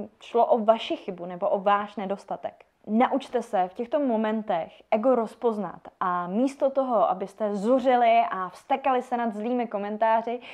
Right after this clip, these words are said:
se zkuste naopak zamyslet nad tím, jak byste mohli to, co děláte, nebo sami sebe nějakým způsobem vylepšit. I když to není zrovna jednoduché.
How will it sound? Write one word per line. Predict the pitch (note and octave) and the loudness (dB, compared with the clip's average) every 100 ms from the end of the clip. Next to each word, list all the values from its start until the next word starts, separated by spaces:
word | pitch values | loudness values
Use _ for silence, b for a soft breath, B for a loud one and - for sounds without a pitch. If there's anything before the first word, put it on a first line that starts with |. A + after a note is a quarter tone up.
| B - | B -2
se | C4 | -2
zkuste | C4+ D4+ - D4+ | -2 -6 0 0
naopak | B3 A#3+ A3+ B3 A#3 A3+ | 0 0 2 4 4 2
zamyslet | A3+ A#3 C#4 C4+ | -4 -4 -4 -6
nad | F#3+ | -6
tím, | F#3 F#3 F#3 | -10 -10 -8
jak | F#3+ G3 | -8 -6
byste | G3 G3 G3 | -8 -6 -4
mohli | G3 A3 G#3+ | -2 -2 -2
to, | A3 C4 | -2 -2
co | - A3 | -2 -4
děláte, | G3+ G#3 G#3+ A3 G#3+ | -2 0 0 0 -2
nebo | G#3+ G#3+ G#3 | -2 -6 -10
sami | - C4 C#4 | -2 0 0
sebe | - G#3+ G#3 | -4 -8 -6
nějakým | F#3+ F#3 F#3 | -8 -10 -14
způsobem | F3 F3 - F3 F3 F3 | -16 -16 -12 -10 -8 -6
vylepšit. | G3 G#3 - - _ _ _ A3+ | -4 -6 -10 -18 _ _ _ 2
I | |
když | B3+ C#4 C#4 | 4 4 0
to | G3+ | -4
není | F#3 G3+ G3 | -4 -4 -4
zrovna | F#3+ F3 | -4 -6
jednoduché. | D#3+ D#3+ F#3 F3 - - | -8 -8 -8 -8 -12 -16